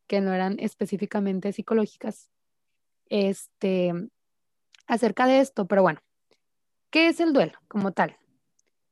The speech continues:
El duelo es un proceso psicológico en el cual te enfrentas a una pérdida. Y ojo, aquí estamos hablando de una pérdida de relación,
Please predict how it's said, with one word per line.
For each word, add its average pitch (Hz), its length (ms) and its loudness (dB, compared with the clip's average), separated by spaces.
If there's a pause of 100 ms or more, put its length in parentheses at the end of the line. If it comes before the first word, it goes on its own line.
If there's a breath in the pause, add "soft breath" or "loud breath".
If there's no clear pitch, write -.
(180)
El 254 180 0
duelo 294 460 2
es 269 240 -2
un 269 360 0
proceso 240 580 -2
psicológico 247 840 -2 (1300)
en 240 160 2
el 233 120 2
cual 226 260 4
te 269 80 -4
enfrentas 247 640 0
a 214 100 0
una 208 240 0
pérdida. 180 580 -2 (720)
Y 226 240 0
ojo, 240 420 2
aquí 226 240 0
estamos 247 280 -2
hablando 220 340 2
de 220 100 2
una 202 180 0
pérdida 196 440 0
de 202 100 2
relación, 175 580 -2